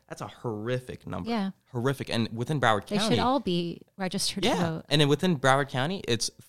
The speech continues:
Speaker 1: thirty percent of eighteen-year-olds are registered to vote. That's a town, uh, Pembroke Pines is a city that has a population of, like, a hundred seventy-nine thousand people. Imagine how many thousands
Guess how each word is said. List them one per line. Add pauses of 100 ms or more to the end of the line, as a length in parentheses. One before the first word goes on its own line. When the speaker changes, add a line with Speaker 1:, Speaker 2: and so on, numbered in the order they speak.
Speaker 1:
thirty
percent (120)
of
eighteen-year-olds
are
registered
to
vote. (720)
That's
a
town,
uh,
Pembroke
Pines
is
a
city
that
has
a
population
of,
like,
a
hundred
seventy-nine
thousand (400)
people.
Imagine
how
many
thousands